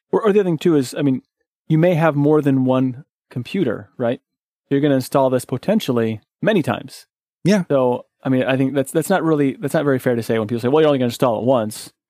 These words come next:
Speaker 1: Today, I mean, but, you know, okay, I mean, things are different now because of Btrfs and snapshots and rollbacks and all that stuff.
Speaker 2: <laughs>
Speaker 1: But,
Speaker 2: Yeah.
Speaker 1: you know, uh, a couple of years, couple,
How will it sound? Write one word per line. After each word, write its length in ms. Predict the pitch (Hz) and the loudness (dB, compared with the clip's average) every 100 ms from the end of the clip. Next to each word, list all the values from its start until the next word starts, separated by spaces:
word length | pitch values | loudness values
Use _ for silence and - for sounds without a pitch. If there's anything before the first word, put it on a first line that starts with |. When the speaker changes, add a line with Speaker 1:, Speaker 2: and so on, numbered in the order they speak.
| _ _ | _ _
Speaker 1:
Today, 720 | - 127 120 135 185 135 170 180 _ _ _ - | -4 -4 0 2 2 2 0 -4 _ _ _ -2
I 60 | |
mean, 180 | 131 127 | 0 2
but, 200 | 123 123 | 0 -2
you 80 | 156 | 0
know, 260 | 127 117 - _ _ - | 0 0 -2 _ _ -4
okay, 280 | 131 131 165 - | -2 -2 -6 -2
I 80 | |
mean, 100 | 131 | 0
things 180 | 120 147 | 2 0
are 20 | |
different 220 | 139 127 123 | 0 0 2
now 160 | 123 | 2
because 220 | 120 117 113 | 0 -4 -2
of 60 | |
Btrfs 540 | 120 113 110 120 113 - | 0 0 0 0 -2 -4
and 140 | 104 | -8
snapshots 520 | - 113 - 117 107 | -6 -6 -4 -8 -8
and 100 | 101 | -4
rollbacks 400 | 113 117 104 104 | -2 0 0 0
and 100 | 120 | 0
all 100 | 113 | 0
that 120 | 110 | -2
stuff. 180 | - 110 | -2 -4
Speaker 2:
<laughs> 20 | - | 0
Speaker 1:
But, 200 | 131 - _ _ _ _ | -2 -2 _ _ _ _
Speaker 2:
Yeah. 180 | 131 131 | -10 0
Speaker 1:
you 60 | 131 | 0
know, 120 | 127 | 2
uh, 440 | 143 123 117 110 | 2 2 2 0
a 140 | 104 - | -6 -4
couple 220 | 143 123 | -4 0
of 40 | 127 | 2
years, 380 | 160 147 - - | 2 0 -6 -6
couple, 400 | 139 123 117 | -4 -2 -4